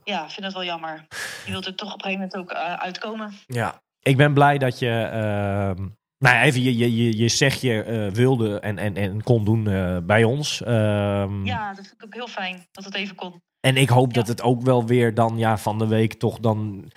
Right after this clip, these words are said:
Speaker 2: kijk, die uitslag kan niks meer aan veranderd worden. Dat is, eh, is balen. En, en, en Brouwersdam duurt in die zin ook weer een jaar voordat die wedstrijd weer is.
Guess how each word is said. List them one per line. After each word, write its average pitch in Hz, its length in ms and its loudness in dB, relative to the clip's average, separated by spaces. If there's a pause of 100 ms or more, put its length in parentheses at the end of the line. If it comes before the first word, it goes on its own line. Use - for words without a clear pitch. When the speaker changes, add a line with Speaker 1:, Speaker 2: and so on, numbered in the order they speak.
(200)
Speaker 2:
kijk, 120 160 2
die 127 120 6
uitslag 170 320 6
kan 151 160 4
niks 147 160 2
meer 139 120 2
aan 127 100 4
veranderd 135 320 0
worden. 160 260 0
Dat 139 140 0
is, 123 220 -2
eh, 107 280 2
is 92 140 -2
balen. 139 460 4
En, 131 200 -2
en, 110 200 -4
en 113 180 0
Brouwersdam 117 540 4
duurt 135 260 6
in 123 100 4
die 131 120 4
zin 113 200 0
ook 156 180 4
weer 117 200 4 (100)
een 117 240 4
jaar 131 380 6
voordat 123 260 2
die 127 100 4
wedstrijd 123 360 2
weer 110 240 0
is. - 220 -6